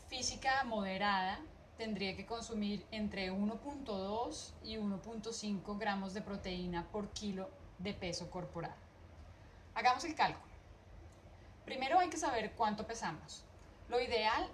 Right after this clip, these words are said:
sería saber cuánto pesamos sin tener en cuenta la grasa de nuestro cuerpo,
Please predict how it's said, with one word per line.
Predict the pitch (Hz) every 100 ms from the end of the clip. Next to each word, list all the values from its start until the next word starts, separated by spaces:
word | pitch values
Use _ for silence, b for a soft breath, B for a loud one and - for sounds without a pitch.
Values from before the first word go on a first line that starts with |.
| -
sería | - 247 208 202
saber | 214 220 220
cuánto | 247 226 247
pesamos | 247 208 185 190
sin | 226 214
tener | 196 180
en | 185
cuenta | 208 202 214
la | 208 185
grasa | 185 190 190 202
de |
nuestro | 196 190 180 -
cuerpo, | 160